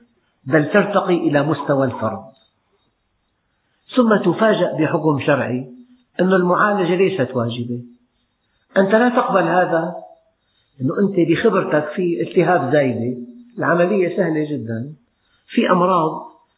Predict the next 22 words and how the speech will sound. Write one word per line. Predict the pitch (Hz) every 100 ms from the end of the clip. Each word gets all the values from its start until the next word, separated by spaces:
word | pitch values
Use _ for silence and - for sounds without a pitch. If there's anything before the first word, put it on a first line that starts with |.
| _ _ _ -
من | 208 190
السهل | - 220 175 170 147
جدًا | 175 135 151 156 160
أن | 147 143 147 - -
يشفى | 190 190 -
الإنسان | 139 143 120 123 120
منها. | 117 110 101 123 123 _ _ _ _ _ _ _ _ _ -
أما | 190 180 -
ال-، | 156 143 - - -
المعالجة | 147 147 139 208 196 147 156
غير | 151 175
واجبة، | 156 151 123 120 110 113 123 - _ _ _ -
لم | 190 226
ترضى | 208 185 156 143 143
بهذا | 139 131
الحكم | 123 143 139
أنت. | 127 143 139 139 _ _ _ _ _ _ _ _ _ -
أما | 127 123
حينما | - 170 165 156 143
تعاني | - 127 156 170 151 139 131 139 - _ _ - -
أن | 139 143
طفلًا | 135 190 - 139 131 127 131 127